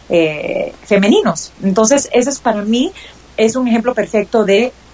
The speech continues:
qué es un mentor. Un mentor para mí es una persona que no solo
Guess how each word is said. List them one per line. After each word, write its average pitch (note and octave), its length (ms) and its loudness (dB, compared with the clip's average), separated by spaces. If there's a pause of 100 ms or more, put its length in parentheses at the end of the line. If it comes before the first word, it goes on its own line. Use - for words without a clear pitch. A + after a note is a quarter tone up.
(420)
qué B3+ 220 4
es C4+ 120 -6
un A3+ 100 -8
mentor. E3 420 -8
Un A#3 140 -4
mentor A#3+ 380 0
para F#3+ 220 -2
mí A3 140 -2
es A#3+ 100 -10
una G#3 140 -6
persona G3+ 500 -4 (340)
que F#3+ 140 0
no G3+ 160 0
solo B3 540 2